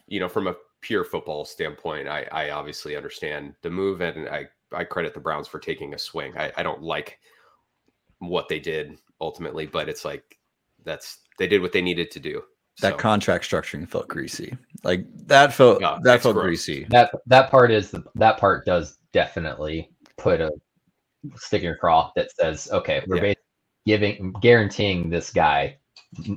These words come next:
Speaker 3: this much money,
Speaker 1: Yeah.
Speaker 3: and no matter what the league does, it's not being taken away," right? I, I mean, what's
Speaker 2: Yeah.
Speaker 3: the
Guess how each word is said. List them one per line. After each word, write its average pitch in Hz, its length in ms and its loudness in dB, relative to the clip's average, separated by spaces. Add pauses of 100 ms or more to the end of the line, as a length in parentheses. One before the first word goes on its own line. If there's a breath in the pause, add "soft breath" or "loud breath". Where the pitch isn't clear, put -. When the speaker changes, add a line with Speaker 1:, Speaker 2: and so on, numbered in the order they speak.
(460)
Speaker 3:
this 87 240 -4
much 82 240 -4
money, 76 400 -6 (360 soft breath)
Speaker 1:
Yeah. 85 220 2
Speaker 3:
and 78 140 -8
no 87 120 -2
matter - 220 -2
what 95 160 4
the 76 60 -10
league 85 220 -2
does, 82 300 0
it's 80 200 -6
not 76 200 -4
being 71 160 -8
taken 65 280 -8
away," - 340 -10
right? 78 220 -2
I, 92 140 0
I 92 80 2
mean, 95 140 -2
what's 110 180 4
Speaker 2:
Yeah. - 80 -14
Speaker 3:
the 101 160 2